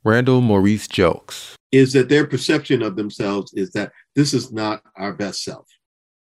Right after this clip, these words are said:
Speaker 2: right? That, that, but I'm arguing here, this has always been inevitable because city leaders, economic leaders,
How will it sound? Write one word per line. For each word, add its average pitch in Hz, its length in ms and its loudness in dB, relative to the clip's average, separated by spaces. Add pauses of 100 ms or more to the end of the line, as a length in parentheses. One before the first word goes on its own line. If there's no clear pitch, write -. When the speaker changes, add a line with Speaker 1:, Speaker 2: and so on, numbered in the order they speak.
(100)
Speaker 2:
right? 127 320 0 (600)
That, 135 280 0 (280)
that, 117 160 -10 (320)
but 151 240 -2 (680)
I'm 160 280 2
arguing 110 520 0
here, 104 400 -4 (500)
this 156 160 2
has 127 260 -2
always 139 640 4
been 110 560 -4 (100)
inevitable 110 1000 -2 (300)
because 113 920 -8 (640)
city 151 380 4
leaders, 131 640 4 (680)
economic 135 680 0
leaders, 117 600 -6